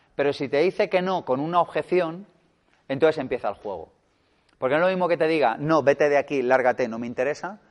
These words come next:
Ha sido un placer, señora, señor, adiós, chao. No, no tengo dinero. Eso es una objeción. Y aquí empieza el juego.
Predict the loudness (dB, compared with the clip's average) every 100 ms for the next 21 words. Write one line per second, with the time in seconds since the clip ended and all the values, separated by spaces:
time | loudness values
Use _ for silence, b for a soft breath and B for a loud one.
0 | b -12 -8 -8 -8 -8 -8 -8 -10 -14
1 | -10 -10 -10 -12 -10 -10 -12 -14 -10 -6
2 | -8 -10 -20 _ -6 -6 -6 b b b
3 | b b b b -8 -2 2 2 2 -2
4 | -2 -2 -2 -4 -8 -12 -18 _ _ -6
5 | -2 -4 -2 -4 -4 -6 _ _ _ _
6 | _ _ _ _ -6 -6 -4 -6 -4 -6
7 | -8 -6 -4 -6 -8 -10 -12 -14 -12 -14
8 | -14